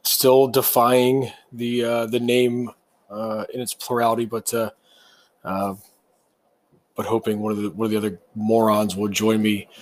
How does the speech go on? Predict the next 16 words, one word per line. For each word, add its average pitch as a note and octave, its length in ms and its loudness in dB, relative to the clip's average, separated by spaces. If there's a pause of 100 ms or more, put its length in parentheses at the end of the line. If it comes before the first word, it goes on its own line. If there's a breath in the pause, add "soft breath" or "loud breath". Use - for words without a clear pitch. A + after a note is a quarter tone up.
(300 loud breath)
uh, G#2+ 240 0
soon A2+ 240 2
enough. G#2+ 280 4
I A2 100 6
am A#2+ 200 6
gearing A#2+ 380 8
up, A2+ 180 6 (400)
uh, G2 320 -10
to G2 160 -14
start G#2+ 220 -8
including G#2+ 440 -2
other G#2+ 160 0
people. B2+ 480 4 (600 loud breath)
Uh, G#2 400 0 (440)
we A2 200 0
actually A2 680 2